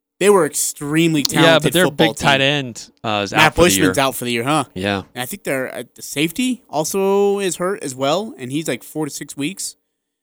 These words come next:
Speaker 1: So that would have hurt them. Uh, but still, I, I, Zach Wilson's a quarterback. It's a good quarterback. I know B Y U thinks he's a Heisman Trophy winner. That's not entirely true. Uh, but, uh, again,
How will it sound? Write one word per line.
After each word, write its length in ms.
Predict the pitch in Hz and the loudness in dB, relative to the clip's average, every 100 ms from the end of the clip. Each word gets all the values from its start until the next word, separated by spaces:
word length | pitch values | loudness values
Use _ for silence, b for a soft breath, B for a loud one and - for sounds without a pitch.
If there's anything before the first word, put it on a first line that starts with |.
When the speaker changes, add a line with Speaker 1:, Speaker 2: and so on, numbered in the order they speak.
| _ _ - | _ _ -10
Speaker 1:
So 400 | - 139 120 - _ | -2 0 -2 -6 _
that 160 | - 156 | -4 0
would 120 | 160 | 0
have 80 | 139 | 0
hurt 240 | 147 147 | -2 -2
them. 220 | 147 139 143 | 0 0 -2
Uh, 60 | 151 | -2
but 260 | 139 170 165 | 4 4 4
still, 260 | - 165 | 0 0
I, 240 | 127 127 135 | 2 0 -2
I, 160 | 143 127 | -6 -4
Zach 300 | 156 170 170 | 0 0 0
Wilson's 320 | 170 160 131 | -4 -4 -6
a 20 | |
quarterback. 400 | - 151 151 147 | -2 -2 0 -2
It's 80 | - | -2
a 40 | |
good 180 | 131 123 | -6 -6
quarterback. 540 | - 151 151 151 156 - _ _ _ - | 2 2 4 2 0 -8 _ _ _ -10
I 80 | 143 | -6
know 120 | 147 | -4
B 160 | 147 | 0
Y 80 | 143 | 0
U 120 | 143 | 0
thinks 240 | 143 139 123 | 0 -2 -4
he's 160 | 135 | -4
a 60 | 120 | -4
Heisman 380 | - 135 135 120 | -2 -2 -2 -4
Trophy 320 | 143 139 139 | -2 -2 0
winner. 380 | 135 135 131 135 | -2 -2 -4 -8
That's 300 | - - - - | -14 -16 -16 -10
not 240 | 123 - - | -8 -8 -14
entirely 360 | - 120 110 | -10 -8 -8
true. 360 | - 165 156 147 B B B | -6 -2 -2 -2 B B B
Uh, 260 | 147 139 | 0 0
but, 640 | - 131 127 - 147 135 - _ _ 143 | -4 -14 -12 -2 0 0 -4 _ _ -8
uh, 360 | 135 123 123 117 _ _ _ _ _ _ - | -6 -4 -6 -10 _ _ _ _ _ _ -6
again, 300 | 143 143 | -2 0